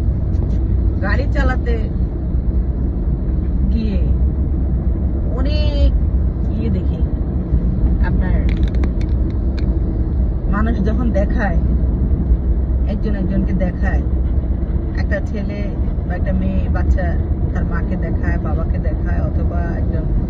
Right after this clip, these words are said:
মানুষ মানুষকে দেখায়, নিজেকে খুব গর্ববোধ মনে হয় তখন,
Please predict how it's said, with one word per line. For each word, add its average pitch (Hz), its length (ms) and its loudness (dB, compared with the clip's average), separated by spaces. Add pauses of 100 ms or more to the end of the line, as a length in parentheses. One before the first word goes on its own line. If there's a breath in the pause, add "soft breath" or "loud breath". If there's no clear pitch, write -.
(140)
মানুষ 180 280 0 (180)
মানুষকে 175 340 -2 (100)
দেখায়, - 380 -2 (1080)
নিজেকে - 380 0
খুব - 120 0 (120)
গর্ববোধ 180 400 2 (100)
মনে 175 180 0
হয় - 180 0
তখন, - 240 -2